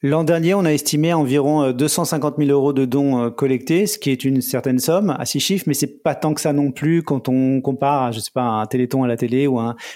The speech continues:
ou un The Event sur, sur Twitch. Donc, il faut être réaliste. On, on n'est pas sur ces échelles-là. Et d'un autre côté,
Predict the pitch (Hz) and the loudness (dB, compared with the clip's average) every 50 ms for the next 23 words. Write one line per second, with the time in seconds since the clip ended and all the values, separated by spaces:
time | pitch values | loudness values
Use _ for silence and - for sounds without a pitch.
0 | - _ - 123 127 131 131 131 139 135 127 131 139 143 139 - - 127 120 117 | -14 _ -4 -2 0 0 2 2 2 2 2 2 0 0 0 -2 -2 -2 0 -2
1 | 120 117 - - 123 - 160 170 180 160 139 139 127 - 135 123 - 139 131 - | -2 -4 -4 -6 -4 0 0 0 0 0 -2 -2 -2 -2 -4 -2 -2 -2 -2 -2
2 | - 135 135 147 180 196 - - 135 123 120 - - - - - _ - 131 131 | 0 0 0 2 0 0 -2 -2 -4 -4 -4 -6 -12 -20 -20 -16 _ -4 -2 -2
3 | 127 - 185 180 - 165 - 156 147 131 147 147 135 - 151 135 131 131 147 170 | 0 0 -2 -2 -2 -2 -2 0 0 0 2 0 0 0 0 0 2 2 2 2
4 | 202 185 151 135 151 156 160 151 - 165 143 - 180 185 214 220 | 0 0 0 2 2 0 0 0 -2 -2 0 0 0 0 0 0